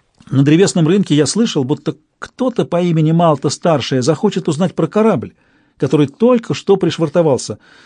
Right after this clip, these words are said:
что она может дать за эту новость монетку». «Что за новость?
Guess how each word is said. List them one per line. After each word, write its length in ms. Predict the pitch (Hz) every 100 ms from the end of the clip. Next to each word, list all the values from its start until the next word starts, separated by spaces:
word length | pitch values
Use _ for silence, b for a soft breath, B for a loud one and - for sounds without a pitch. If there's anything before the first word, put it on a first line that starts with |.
| b b -
что 260 | - 160
она 240 | 151 190 196
может 380 | 196 190 190
дать 180 | 131 214
за 100 | 156
эту 180 | 156 156
новость 300 | 175 202 -
монетку». 480 | 185 165 120 - - _ _ _ _ _ _ _ _ _ _ _ _ _ _ _
«Что 220 | - 208
за 120 | 156 170
новость? 320 | 156 95